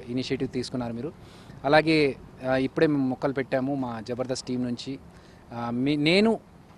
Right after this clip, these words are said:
అదిరే అభి నా సైడ్ నుంచి నేను challenge, ఆ, ముగ్గురికి విసిరదాం అనుకుంటున్నాను. ఒకటి అలీ రేజా, రెండు, ఆ, ఇంద్రనీల్, చక్రవాకం ఇంద్రనీల్, మూడు ఝాన్సీ గారు, యాంకర్ ఝాన్సీ గారు. So ముగ్గురికి నేను ఈ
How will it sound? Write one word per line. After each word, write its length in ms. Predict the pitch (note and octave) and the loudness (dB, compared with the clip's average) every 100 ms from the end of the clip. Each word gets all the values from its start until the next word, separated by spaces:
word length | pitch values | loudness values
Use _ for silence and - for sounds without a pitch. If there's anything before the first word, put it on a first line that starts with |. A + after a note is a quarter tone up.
| - - | -18 -4
అదిరే 220 | C3 E3 | 4 6
అభి 300 | D#3+ D#3+ D#3+ | 6 4 0
నా 180 | C3+ C3+ | 0 0
సైడ్ 260 | C3+ D3+ C#3+ | 0 -2 0
నుంచి 220 | C#3+ D3 | -2 0
నేను 220 | C3+ C3+ A#2+ | 0 0 4
challenge, 400 | C3+ D3 C#3 B2 | 4 4 0 0
ఆ, 220 | B2+ A#2 | 0 0
ముగ్గురికి 340 | A2 A#2 C3+ B2 | -2 -2 -2 0
విసిరదాం 360 | B2 C3+ C3 | 2 2 2
అనుకుంటున్నాను. 500 | B2+ A#2+ A#2+ A#2+ B2+ - - - - - - - | 0 -4 -6 -4 -4 -8 -20 -20 -20 -20 -10 -4
ఒకటి 400 | C3+ D3 F#3 F3+ - B2+ | 0 4 4 2 -2 0
అలీ 180 | C#3+ | 4
రేజా, 380 | D#3 C#3+ C#3 D#3 - - - - - - - - - - - - | 6 6 4 2 -2 -20 -20 -20 -20 -20 -20 -20 -20 -20 -20 -8
రెండు, 460 | B2 D3 E3 G3+ G3 - - - - - | 0 4 6 6 4 -4 -20 -20 -20 -8
ఆ, 280 | A#2+ A#2 A#2 - | -2 -2 -2 0
ఇంద్రనీల్, 500 | D#3 F3+ F#3+ F3 E3+ - - | 2 6 8 6 2 -8 -4
చక్రవాకం 420 | C3+ D3 D3 C#3+ C3 | 2 6 6 4 0
ఇంద్రనీల్, 380 | C3 C3+ C3+ C#3+ - - - - - - | 2 0 -2 -4 -18 -20 -20 -20 -20 -8
మూడు 500 | C3 F3 G3 G#3+ G3 - - - - - - - - - - B2+ | 2 4 6 4 2 -6 -20 -20 -20 -20 -20 -20 -20 -20 -16 4
ఝాన్సీ 360 | D3 D#3 D#3 | 6 6 4
గారు, 200 | C3 A2 - | 2 2 2
యాంకర్ 280 | C#3+ D#3 C3+ | 4 4 2
ఝాన్సీ 300 | A#2+ A2 G#2 | 2 0 -8
గారు. 160 | G2 F#2+ - | -12 -14 -10
So 40 | C3 | -2
ముగ్గురికి 380 | C3 C#3 D3 C#3+ | 0 0 0 0
నేను 240 | B2+ | 0
ఈ 40 | A#2+ | -2